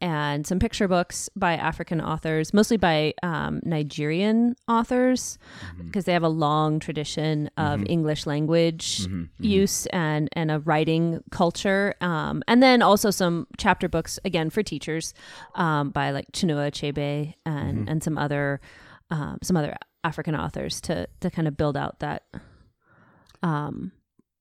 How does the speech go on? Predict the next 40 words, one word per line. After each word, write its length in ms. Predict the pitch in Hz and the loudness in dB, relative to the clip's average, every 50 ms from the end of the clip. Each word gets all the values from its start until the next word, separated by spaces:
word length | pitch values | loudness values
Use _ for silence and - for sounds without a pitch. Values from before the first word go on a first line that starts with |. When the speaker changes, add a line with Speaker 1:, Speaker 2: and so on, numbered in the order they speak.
| _ - | _ -10
Speaker 2:
Chinua 640 | - 123 123 117 113 117 113 117 123 123 131 131 127 _ _ - | -6 -6 -6 -6 -6 -6 -6 -4 -4 -4 -4 -4 -6 _ _ -14
Achebe. 500 | - - - 120 117 113 117 110 107 - - _ - | -10 -8 -6 -6 -4 -4 -4 -6 -6 -8 -12 _ -8
Speaker 1:
Chinua 640 | - - 240 214 202 202 208 220 226 233 233 240 - - 202 196 - | 0 4 6 6 6 6 6 6 6 4 4 2 2 0 -4 -4 -2
Speaker 2:
Chin-, 300 | - - 202 180 180 127 | -2 0 2 2 2 2
Speaker 1:
Achebe. 320 | 165 156 151 - 170 165 - | 0 0 -2 -2 -4 -4 -2
Speaker 2:
I, 140 | 117 113 104 - - - | -2 -4 -4 -6 -6 -2
I, 80 | 92 101 | 6 8
Speaker 1:
I 140 | 220 226 233 | 10 10 12
may 220 | 233 240 247 262 | 12 12 12 12
not 180 | 269 254 233 196 | 12 10 10 8
be 60 | 226 214 | 6 4
Speaker 2:
Chin-, 100 | - 233 | 4 6
Speaker 1:
pronouncing 340 | 202 196 190 185 196 185 180 | 6 6 4 4 2 0 -2
that 160 | 175 - - | -2 -2 -2
correct. 260 | - 170 160 - _ | -2 -2 -2 -4 _
Please 240 | - - 202 185 - | -4 -4 -2 -2 2
Speaker 2:
I 60 | - | 2
Speaker 1:
don't. 100 | 131 139 - | 2 2 2
Speaker 2:
think 320 | - - 170 165 - 143 | 0 0 0 0 2 4
they, 180 | 131 139 143 - - | 4 4 4 4 2
I 80 | 135 127 | 2 2
just 320 | 120 139 135 131 - - | 2 2 0 0 0 -2
heard 240 | - 135 127 120 113 | -2 0 2 4 4
on 100 | 107 104 | 2 2
the 80 | 101 98 | 2 0
radio 300 | 101 101 101 92 87 85 | 0 2 0 0 -2 -2
today, 300 | - 104 92 92 90 - - - | -4 -4 -4 -4 -4 -6 -8 -10
is 200 | - 101 98 - _ - - _ _ _ _ _ _ _ - - - | -10 -10 -10 -10 _ -20 -20 _ _ _ _ _ _ _ -16 -14 -14
he, 220 | 98 - - - - - - - | -14 -12 -12 -12 -12 -12 -12 -10
I 100 | - - | -8 -6
think 180 | - 180 - | -6 -6 -6
he 100 | - 104 | -6 -8
just 160 | 78 82 - | -8 -8 -10
passed 300 | - - 110 101 - - | -10 -8 -8 -8 -8 -8
away. 300 | 101 120 123 - - 92 _ _ - | -6 -6 -8 -8 -10 -14 _ _ 0
Speaker 1:
Yeah, 440 | - 214 208 170 147 - - - - - _ _ _ - | 4 6 6 6 6 4 0 -6 -12 -14 _ _ _ -4
yeah. 160 | 185 180 139 | -2 0 2
Speaker 2:
T-, 100 | - 139 110 113 | 2 2 2 0
today 320 | 104 - 117 120 127 139 135 | -2 0 2 4 6 6 6
or 220 | 107 90 78 85 | 4 4 2 -2